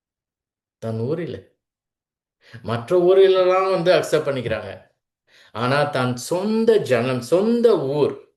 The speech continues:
சொந்த இடத்திலே ஒரு தீர்க்கதரிசியை அவர்கள் ஏற்றுக்கொள்ள மாட்டார்கள். அதுதான் இயேசுவானவர் பாருங்க,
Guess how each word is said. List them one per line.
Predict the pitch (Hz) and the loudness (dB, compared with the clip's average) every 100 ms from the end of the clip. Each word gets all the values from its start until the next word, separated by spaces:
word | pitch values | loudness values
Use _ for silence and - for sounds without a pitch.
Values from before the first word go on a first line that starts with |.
| _ | _
சொந்த | - 185 208 254 247 226 | -10 -4 -2 0 4 6
இடத்திலே | 180 185 185 180 180 196 208 202 - _ | 6 2 -2 -2 0 4 4 2 -6 _
ஒரு | 156 160 | -2 -2
தீர்க்கதரிசியை | 156 180 214 202 185 156 151 - 160 | 0 0 0 -2 -4 -4 -6 -6 -4
அவர்கள் | 185 131 156 170 165 180 151 | -2 0 0 0 -2 -6 -4
ஏற்றுக்கொள்ள | 175 196 233 190 190 185 | -4 -4 -8 -6 -6 -6
மாட்டார்கள். | 170 165 180 180 170 170 - _ _ _ _ _ _ _ _ _ _ _ _ | -8 -12 -12 -12 -12 -14 -18 _ _ _ _ _ _ _ _ _ _ _ _
அதுதான் | 104 147 185 | -8 -4 -2
இயேசுவானவர் | 160 160 180 170 147 139 127 | 2 2 2 0 4 2 4
பாருங்க, | 139 135 117 117 139 | 2 2 2 2 2